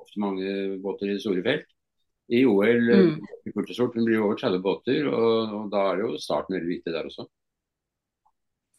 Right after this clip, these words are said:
Speaker 2: Ja, vi blir jo faktisk førtitre båter, førtifem båter i O L.
Speaker 1: Mm.
Speaker 2: Eh, så det er en viss linje det også. Ehm, nå er vi vant til å starte med nærmere seksti, så det føles, eh, litt, eh, romsligere i O L faktisk.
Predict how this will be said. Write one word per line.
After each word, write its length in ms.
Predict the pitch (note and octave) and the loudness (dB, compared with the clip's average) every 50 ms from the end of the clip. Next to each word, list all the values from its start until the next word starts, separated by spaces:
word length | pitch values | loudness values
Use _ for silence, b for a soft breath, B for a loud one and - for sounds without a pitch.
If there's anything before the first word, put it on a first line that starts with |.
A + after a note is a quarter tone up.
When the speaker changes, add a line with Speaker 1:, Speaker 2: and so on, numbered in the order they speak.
| B B B B B _ _ _ | B B B B B _ _ _
Speaker 2:
Ja, 220 | - A3+ A3 A3+ A3+ | 6 8 8 8 6
vi 160 | A3 A3 A3+ | 6 4 2
blir 140 | G#3+ G3+ G3 | 4 6 6
jo 200 | G3 G3 G3 F#3+ | 6 6 4 4
faktisk 460 | F#3+ F#3+ F3 E3+ - E3 - - - | 2 0 0 0 0 -4 -4 -4 -4
førtitre 960 | - F3 E3+ - - E3+ E3+ E3 E3 E3 E3 D#3+ - _ - - F3+ F3 F3+ G3+ | -4 -4 -2 0 2 4 4 4 4 4 2 -2 -6 _ -2 2 2 4 4 2
båter, 360 | G#3+ - G#3+ - - D4 - | 2 0 0 -2 -4 -4 -4
førtifem 400 | - A3+ - G#3+ - - F#3 F3+ | -4 -6 -6 -2 2 4 4 4
båter 240 | F3+ F3+ F3+ - C4+ C4+ - _ _ _ - | 4 4 4 2 2 0 -2 _ _ _ 2
i 160 | - G#3+ G#3+ | 4 6 6
O 120 | A3 G#3 F#3+ | 8 8 8
L. 200 | F#3 F#3+ A#3 B3 B3+ - _ _ - | 8 6 6 2 -2 -10 _ _ -4
Speaker 1:
Mm. 60 | G#3+ G#3 | -2 2
Speaker 2:
Eh, 440 | G3+ G3+ G3+ G3 G3 G3 F#3+ F#3+ F#3+ | 2 4 4 4 4 4 4 2 2
så 100 | - - G3 | 0 2 4
det 80 | G#3 G3 | 6 6
er 180 | F#3 F#3 G#3 | 6 6 6
en 80 | B3+ A#3+ | 4 4
viss 200 | G3+ F#3+ - - | 2 0 0 2
linje 280 | F#3+ F#3 F3 E3 D#3+ D#3+ | 2 2 2 2 -2 -2
det 120 | D#3+ D#3 D3+ | -2 0 2
også. 240 | D3+ D#3+ F#3 G#3 - _ b b b b b b b b b _ _ _ - | 2 2 0 0 -4 _ b b b b b b b b b _ _ _ -4
Ehm, 800 | F#3 F#3+ F#3+ F#3 F#3 F3+ F3+ F3+ F3+ F#3 F3+ F3+ F3+ F3+ F3+ - | 0 0 2 2 2 0 0 0 0 0 0 0 0 -2 -2 0
nå 160 | - F3+ F3+ | 2 4 6
er 240 | F3+ F3+ F3 F3 F3+ | 6 6 6 6 6
vi 140 | F3+ F3+ F3 | 6 6 6
vant 240 | D#3+ D#3 D#3+ D#3+ D#3+ | 6 2 -2 -2 -2
til 160 | - F3 E3 | 0 0 2
å 300 | E3 E3 D#3+ D#3+ D#3+ D#3 | 2 2 2 2 0 -2
starte 340 | D#3 - F3 D#3+ D3+ - - | -4 -2 -4 -4 -4 -4 -6
med 140 | D3 D3+ D3+ | -6 -4 -2
nærmere 320 | D#3 D3+ D3 C#3+ C#3+ C#3+ | -2 -2 -2 -2 -2 -4
seksti, 560 | D3+ - F3+ - - - - - F#3 G#3 G#3+ - | -4 -4 -6 -8 -8 -10 -2 2 2 2 2 0
så 540 | - - - - F#3 F3+ F3 F3 E3+ E3+ E3 | -4 -2 2 4 4 6 6 6 4 4 2
det 140 | E3+ E3+ E3+ | 2 0 2
føles, 540 | - F#3+ E3 D3 C#3+ D#3+ D#3+ - - - - | 4 4 4 4 4 2 -2 -4 -6 -4 0
eh, 380 | F3 D#3+ D#3+ D#3+ D#3+ D#3+ D#3+ D#3+ | 2 2 4 4 2 2 4 4
litt, 320 | E3 E3+ E3+ - _ _ - | 4 4 2 0 _ _ 0
eh, 320 | F3 E3+ E3+ E3 E3 F3 | 2 2 4 4 4 4
romsligere 720 | F#3+ F#3+ F3+ E3 - - - E3 D#3+ D3+ D3 D3+ D#3 D#3 D#3+ | 4 2 0 -2 -6 -6 -2 -2 0 0 0 0 0 0 0
i 60 | E3 | 0
O 100 | E3 D#3 D3 | 0 0 -2
L 80 | D3 D3 | -2 -4
faktisk. 640 | D3 D3 C#3 - _ - E3 F#3 - - - - - | -4 -6 -8 -6 _ -6 -4 -4 -6 -8 -12 -14 -18